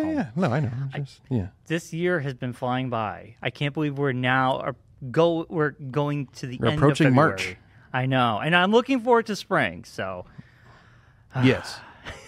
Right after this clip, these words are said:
Speaker 1: We're almost there.
Speaker 2: We're almost there.
Speaker 1: We're
Speaker 2: But before we
Speaker 1: almost
Speaker 2: get there,
Speaker 1: <laughs>
Speaker 2: something's coming up in just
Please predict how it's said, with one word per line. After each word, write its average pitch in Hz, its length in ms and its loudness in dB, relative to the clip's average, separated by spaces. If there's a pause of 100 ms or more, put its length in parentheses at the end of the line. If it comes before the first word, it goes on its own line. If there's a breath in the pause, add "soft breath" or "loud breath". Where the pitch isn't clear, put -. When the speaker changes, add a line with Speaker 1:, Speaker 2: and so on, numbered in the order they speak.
(240 loud breath)
Speaker 1:
We're 135 180 -2
almost 131 300 -4
there. 90 300 -16
Speaker 2:
We're 123 100 4
almost 123 240 4
there. 95 160 -4
Speaker 1:
We're 165 140 2
Speaker 2:
But 151 80 10
before 202 180 8
we 233 60 10
Speaker 1:
almost 196 40 4 (120)
Speaker 2:
get - 40 -8
there, 110 300 4 (440)
Speaker 1:
<laughs> - 420 -20
Speaker 2:
something's 165 340 6
coming 147 260 4
up 156 220 2
in 110 160 0
just 151 460 0